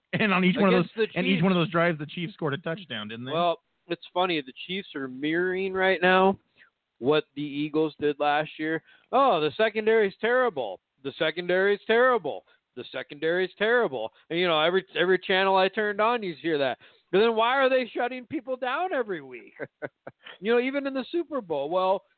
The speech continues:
Speaker 2: if there's a weakness here, the secondary's terrible.
Speaker 1: And
Speaker 2: You
Speaker 1: just like
Speaker 2: know,
Speaker 1: with the, it's like the Eagles this year, too. I mean, the Eagles, two playoff games, and, I mean, they probably should have won last week, but even though they didn't, I mean,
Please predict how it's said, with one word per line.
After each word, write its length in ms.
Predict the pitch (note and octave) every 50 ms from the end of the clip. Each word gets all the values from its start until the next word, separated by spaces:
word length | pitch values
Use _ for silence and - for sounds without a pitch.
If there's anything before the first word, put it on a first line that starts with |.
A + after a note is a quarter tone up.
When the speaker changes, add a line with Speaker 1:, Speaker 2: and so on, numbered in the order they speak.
| _ -
Speaker 2:
if 100 | C#3+ -
there's 240 | - D#3 F#3+ G#3 G3
a 40 | A3
weakness 440 | A3 B3 C#4 C4+ - G#3 F#3 E3 - -
here, 220 | E3 E3 E3 E3
the 100 | B2+ A2+ -
secondary's 580 | - D#3+ E3 - F#3+ F3 F3+ G3+ G#3 G#3 G#3 - -
terrible. 540 | - A#3 B3+ B3 A#3 F#3 C#3+ D3 C#3 C#3 C3+ _ _ _ _ _ _ _ _ _ _ _ _ _ _ _ _ _ _ _ _ _ _ _ _ _ _ _ _ _ _ -
Speaker 1:
And 100 | - F3+
Speaker 2:
You 40 | F3
Speaker 1:
just 60 | F3
like 80 | E3+ E3
Speaker 2:
know, 60 | E3 E3
Speaker 1:
with 100 | D#3 D#3+
the, 80 | E3 - _ - - - - - -
it's 80 | G3+
like 120 | G#3 A3 F#3+
the 40 | G3+
Eagles 280 | F3 F#3 F3 G3 E3+ C#3
this 200 | A#3+ A#3+ A3+ D#3+
year, 120 | A3+ G#3+
too. 220 | F#3 - B3 C#4 C#4+
I 20 | G#3
mean, 100 | F3 E3
the 60 | D#3+
Eagles, 300 | D#3 E3+ G3+ G3+ G3 E3+ - - - - - _ _ _ - - - -
two 140 | - A3 G3+
playoff 380 | G3+ G#3 A3+ A3+ G3+ D#3+ -
games, 280 | - D3+ D3+ D#3+ D#3 D3
and, 140 | C#3+ C#3+ D3
I 40 |
mean, 180 | D3+ C#3 B2+ B2
they 80 | C#3 D#3
probably 220 | - F#3 E3+ B2+
should 160 | - F3 F3+
have 80 | D3 B2
won 300 | A#2+ F3 A3+ B3 F3 B2
last 260 | A#2 A#2 A2+ - -
week, 200 | A#2+ B2 B2+ - - _ _ _ _ _
but 120 | - D#3 D#3
even 180 | E3+ E3+ E3
though 80 | E3 D3+
they 120 | C3+ C3
didn't, 300 | A2+ G#2 F#3+ A3+ A3+ F3+
I 40 | D3+
mean, 260 | C#3+ C#3 C3 B2 A#2+